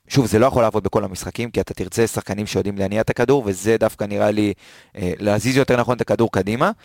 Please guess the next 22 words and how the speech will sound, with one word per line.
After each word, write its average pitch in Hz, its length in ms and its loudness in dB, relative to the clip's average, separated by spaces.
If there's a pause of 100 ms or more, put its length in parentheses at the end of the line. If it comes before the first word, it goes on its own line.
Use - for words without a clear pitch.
(460)
וזה 104 220 2
דווקא 147 240 2
נראה 123 220 0
לי 120 120 2
החוליה 110 380 2
הפחות 120 320 0
טובה, 156 260 4
אבל 101 260 0
אתמול 135 340 0
למשחק 135 520 -2
הזה, 117 200 -2 (100)
עלי 123 180 -2
מוחמד 127 500 -2
ודניאל 110 340 -4
סונגרן, 113 320 -4
הציוות 104 340 -6
שם 113 160 -2
עבד 107 280 -2
מאוד 110 200 0
מאוד 117 160 -4
טוב. 170 200 4 (580)
אה, 104 580 2